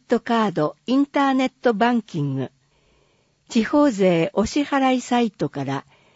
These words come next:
納税書のイーエルキューアールを読み込んで納付ができます。詳しくはこちらからキューアールコード。スマートフォン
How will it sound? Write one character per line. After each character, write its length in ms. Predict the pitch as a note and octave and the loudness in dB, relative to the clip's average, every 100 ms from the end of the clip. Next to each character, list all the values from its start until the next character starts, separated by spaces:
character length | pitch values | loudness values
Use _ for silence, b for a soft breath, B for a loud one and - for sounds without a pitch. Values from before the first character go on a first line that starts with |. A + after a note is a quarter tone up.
| b | b
納 280 | G3+ A#3+ C#4+ | 2 4 4
税 280 | C4+ C4+ C4 | 4 2 4
書 180 | - A#3+ | 2 2
の 220 | G3 - _ _ _ - | 2 0 _ _ _ -4
イ 320 | A#3+ C4 C4 | 0 2 2
ー 40 | |
エ 80 | B3 | 4
ル 180 | A3+ A3 | 4 2
キ 200 | - C4+ | 0 0
ュ 120 | C#4+ | 2
ー 180 | C#4 C4+ | 2 2
ア 20 | |
ー 60 | A#3+ | 2
ル 140 | E3+ | 2
を 40 | D#3+ | 2
読 180 | E3+ | 2
み 120 | G#3 - | 0 0
込 180 | G#3 | 0
ん 160 | E3+ C#3 | 0 -2
で 160 | C#3+ - _ | -4 -6 _
納 300 | G3 A3 B3 | -2 0 0
付 140 | - A3+ | -2 -2
が 120 | G#3 | 0
で 140 | F3 | -2
き 100 | - | -2
ま 160 | E3 D#3+ | -2 -2
す。 220 | - - _ _ _ _ _ _ _ | -6 -20 _ _ _ _ _ _ _
詳 240 | A3 A#3 | 2 2
し 140 | - - | 2 -4
く 120 | F3+ | -2
は 120 | E3 | -2
こ 160 | - A#3 | -2 -2
ち 140 | A#3 | 0
ら 140 | G#3+ | 0
か 120 | - F#3+ | 0 -2
ら 180 | F#3+ | -2
キ 240 | - - G#3 | -6 -2 0
ュ 120 | F#3 | 2
ー 80 | F3+ | 0
ア 20 | |
ー 40 | |
ル 100 | F3 | -2
コ 220 | - F#3 C3 | -4 -6 -6
ー 60 | |
ド。 200 | A#2+ - _ _ _ _ _ _ _ _ _ _ | -6 -10 _ _ _ _ _ _ _ _ _ _
ス 180 | - B3 | -8 2
マ 180 | C4+ D#4+ | 4 4
ー 40 | |
ト 160 | - D#4+ | 2 -2
フ 200 | - A#3 | 0 0
ォ 40 | |
ン 280 | G3+ E3 F3 | 2 2 -2